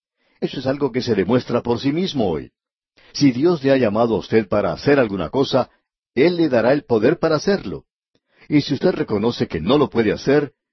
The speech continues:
entonces diríamos que esa es la mejor posición a la cual usted puede llegar.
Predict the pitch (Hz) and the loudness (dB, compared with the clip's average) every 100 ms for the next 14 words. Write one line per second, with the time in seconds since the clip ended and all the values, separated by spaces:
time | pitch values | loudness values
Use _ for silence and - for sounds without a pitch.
0 | _ _ _ _ 131 151 143 143 117 95 | _ _ _ _ -2 2 2 2 0 0
1 | 101 110 110 - 92 110 110 117 107 107 | 0 0 0 -4 -2 0 0 -2 -2 -4
2 | 90 - 165 147 135 110 - 165 131 101 | -4 -2 -2 -2 -4 -4 -2 0 2 0
3 | 85 117 113 120 120 151 165 123 90 - | -2 -2 -2 -2 -2 0 0 0 -4 -6
4 | 76 | -10